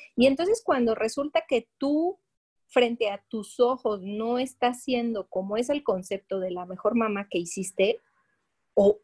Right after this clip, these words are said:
que frente a ti no está la mejor pareja que tú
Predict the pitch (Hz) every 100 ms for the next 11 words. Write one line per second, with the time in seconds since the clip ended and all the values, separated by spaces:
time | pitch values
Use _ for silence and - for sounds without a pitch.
0 | - 202 - 196 190 190 196 190 - -
1 | 269 269 262 247 247 - 226 240 220 190
2 | 190 220 214 220 196 202 220 - 185 -
3 | - 302